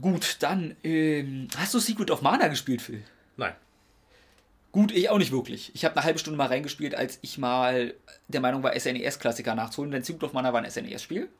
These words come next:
Speaker 2: Ach so.
Speaker 1: Und das kriegt jetzt ein Remake.
Speaker 2: Na ja.
Speaker 1: In nicht ganz hübscher Optik.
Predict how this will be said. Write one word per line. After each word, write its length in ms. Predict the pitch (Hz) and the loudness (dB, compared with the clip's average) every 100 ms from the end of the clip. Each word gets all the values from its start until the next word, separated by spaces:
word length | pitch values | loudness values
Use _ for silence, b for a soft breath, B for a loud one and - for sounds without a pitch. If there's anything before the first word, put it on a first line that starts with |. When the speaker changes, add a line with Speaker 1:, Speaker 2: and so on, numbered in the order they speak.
| _ | _
Speaker 2:
Ach 140 | - 208 | -6 -6
so. 180 | 131 | -6
Speaker 1:
Und 120 | 104 240 | -6 -4
das 100 | - | -2
kriegt 160 | 226 | 0
jetzt 160 | 226 220 | 0 2
ein 60 | 254 | 2
Remake. 320 | 214 - - _ _ - | 0 -4 -14 _ _ -18
Speaker 2:
Na 320 | - 233 359 | -10 -6 -2
ja. 240 | 165 104 101 | 0 -2 -4
Speaker 1:
In 220 | 156 180 | -4 -2
nicht 160 | 190 202 | 0 0
ganz 180 | 202 196 | 0 0
hübscher 240 | 196 190 | -2 -2
Optik. 320 | - - - | -4 -10 -16